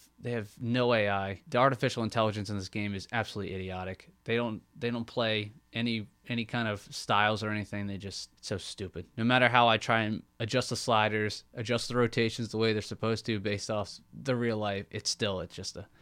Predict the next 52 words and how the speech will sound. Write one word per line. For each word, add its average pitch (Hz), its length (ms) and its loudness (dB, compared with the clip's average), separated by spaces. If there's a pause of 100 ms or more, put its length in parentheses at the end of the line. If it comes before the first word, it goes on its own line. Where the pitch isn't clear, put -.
(220)
a - 20 -6
shitty 92 360 -4
game. 95 300 -8
They 107 100 -4
were 107 60 -4
too 101 200 -8
worried 98 240 -6
about 95 320 -6
the 101 140 -6
other 95 160 -6
shit - 260 -8
instead - 240 -8
of 92 80 -6
the 95 140 -6
actual 95 220 -8
gameplay. 92 580 -10 (240)
Anyway, 110 560 0 (240)
Pascal 127 400 4
Siakam 110 640 2 (160)
for 117 100 0
the 110 80 2
Raptors. 104 460 -2
He 131 80 2
had 113 100 2
seventeen 117 500 2
points, 110 600 -2
but 107 100 0
he 117 60 2
was 117 100 0
seven 123 260 6
for 113 100 -2
twenty-three 110 500 -2
from 104 140 -4
the 101 60 -4
floor, 113 420 0
oh 139 140 4
for - 120 -4
nine 104 220 0
from 98 140 -10
three. 113 440 0 (140)
Kyle 113 260 6
Lowry, 110 400 4 (120)
fifteen 123 360 0
points. 113 540 -2 (300)
He 127 120 0
was 117 100 0
six - 260 0
of 113 60 -4
seventeen 131 460 2
from 120 140 -2
the 104 60 -2
floor, 113 420 2